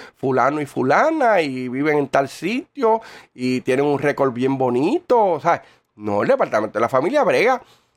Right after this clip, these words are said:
o sea, sabe de familias, pues, o porque están en los programas, ¿verdad?, que reciben asistencia,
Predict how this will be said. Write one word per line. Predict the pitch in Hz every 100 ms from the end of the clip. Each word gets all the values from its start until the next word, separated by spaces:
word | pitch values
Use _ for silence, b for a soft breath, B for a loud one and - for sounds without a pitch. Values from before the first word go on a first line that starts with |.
| _
o |
sea, | 107 92 _
sabe | 117 233 285
de | 214
familias, | 160 147 277 254
pues, | 123 123 -
o | 107
porque | 104 101
están | - 98 110
en |
los | 120
programas, | - 104 95 107 226 247 -
¿verdad?, | 113
que | 220
reciben | 156 113 101 101 107 107 95
asistencia, | 78 104 98 - 101 113 196 - 196 190